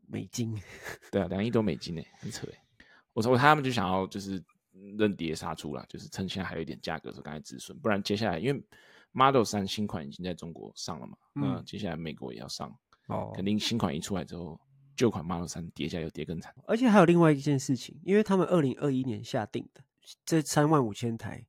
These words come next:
Speaker 1: 车子顶多跑两年，然后特斯拉不是有一个保固吗？我说里程数的保固，他们要趁在达到里程数保固之前，大量的出清掉这些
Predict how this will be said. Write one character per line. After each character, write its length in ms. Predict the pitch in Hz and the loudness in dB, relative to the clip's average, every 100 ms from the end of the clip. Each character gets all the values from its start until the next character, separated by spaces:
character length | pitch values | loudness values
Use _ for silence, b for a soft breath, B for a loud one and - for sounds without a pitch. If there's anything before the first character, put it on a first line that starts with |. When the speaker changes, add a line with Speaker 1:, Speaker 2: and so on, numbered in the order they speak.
| - | -12
Speaker 1:
车 200 | - 127 | -4 -4
子 240 | 110 104 - _ _ _ _ - | -2 -6 -10 _ _ _ _ -6
顶 140 | 120 | 0
多 100 | 120 | 2
跑 200 | 131 107 | 4 2
两 120 | 110 - | -4 -10
年， 120 | - _ _ _ _ - | -20 _ _ _ _ -10
然 160 | 110 | -6
后 500 | 110 131 127 120 117 - _ _ - | -2 0 2 0 -2 -6 _ _ 2
特 160 | 208 | 6
斯 80 | 190 | 10
拉 60 | 185 | 8
不 100 | 143 | 8
是 80 | 156 | 4
有 100 | 120 | 4
一 60 | |
个 160 | 113 113 | 2 -2
保 180 | - 110 | -2 -4
固 220 | 120 117 | -4 -4
吗？ 240 | 104 104 _ | -4 -8 _
我 180 | - 110 | -12 -6
说 300 | 120 120 120 117 | 0 0 0 -4
里 180 | - 120 | -6 -8
程 240 | 110 113 113 | -4 -4 0
数 140 | 139 | 0
的 60 | 117 | 0
保 180 | - | -4
固， 200 | - 107 - _ - | -8 -12 -14 _ 2
他 100 | 160 | 6
们 80 | |
要 60 | 165 | 6
趁 420 | - 175 151 135 - - | 6 4 4 2 -4 0
在 280 | 160 143 123 - | 4 4 2 4
达 140 | 120 | 6
到 120 | 147 | 8
里 140 | 135 117 | 6 2
程 240 | - 113 | -2 -4
数 140 | 139 | -2
保 180 | 117 110 | -2 -2
固 140 | 110 120 | -2 -4
之 160 | 113 | -6
前， 280 | 104 104 104 - - | -10 -10 -12 -12 2
大 180 | 117 117 | 2 4
量 140 | 120 | 0
的 80 | 107 | -2
出 200 | - 117 | -6 -8
清 280 | 117 113 110 | -6 -8 -4
掉 160 | 117 | -2
这 100 | 110 | -2
些 420 | 110 110 110 107 | -6 -8 -6 -8